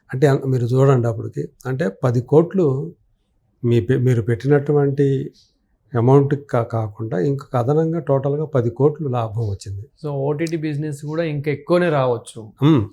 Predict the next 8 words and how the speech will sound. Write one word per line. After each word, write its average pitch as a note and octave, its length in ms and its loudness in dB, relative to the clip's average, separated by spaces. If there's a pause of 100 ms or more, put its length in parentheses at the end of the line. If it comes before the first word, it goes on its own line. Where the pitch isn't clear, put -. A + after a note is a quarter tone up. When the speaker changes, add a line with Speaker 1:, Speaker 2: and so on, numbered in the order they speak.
Speaker 1:
అంటే C3 120 4
ఓటీటీ C#3+ 520 4
కా-, C#3+ 420 2 (400)
చేశారు E3 280 6
కాబట్టి A#2 480 2
Speaker 2:
మ్మ్. C3 500 -10 (440)
Speaker 1:
ఇప్పుడు B2 220 2
ఆ, A#2+ 300 2